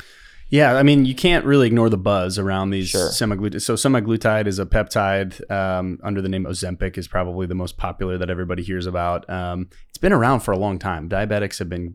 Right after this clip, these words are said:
Speaker 1: being prescribed this for probably ten years.
Speaker 2: Okay.
Speaker 1: Um, they found that it's really effective for weight loss. In short, because it makes you feel full,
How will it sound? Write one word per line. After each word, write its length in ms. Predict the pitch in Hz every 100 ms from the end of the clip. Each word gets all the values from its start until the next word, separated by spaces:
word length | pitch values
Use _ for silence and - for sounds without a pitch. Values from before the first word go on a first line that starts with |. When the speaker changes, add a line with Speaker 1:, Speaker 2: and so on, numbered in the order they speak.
| _
Speaker 1:
being 220 | 92 87
prescribed 480 | 98 - 90 82 85
this 160 | 90 -
for 220 | 90 85
probably 460 | - 95 90 87 85
ten 220 | 82 82
years. 360 | 71 - - _ -
Speaker 2:
Okay. 180 | - - -
Speaker 1:
Um, 560 | 101 101 92 87 90 - -
they 240 | 95 95
found 260 | - 92 95
that 100 | 92
it's 140 | -
really 160 | 101 101
effective 400 | 101 107 120 -
for 100 | 120
weight 200 | 143 -
loss. 380 | 80 - - - _
In 140 | - 98
short, 340 | - 113 120
because 280 | 98 - 98
it 40 | 92
makes 240 | 95 -
you 60 | 98
feel 240 | - 90
full, 520 | - 117 117 131 -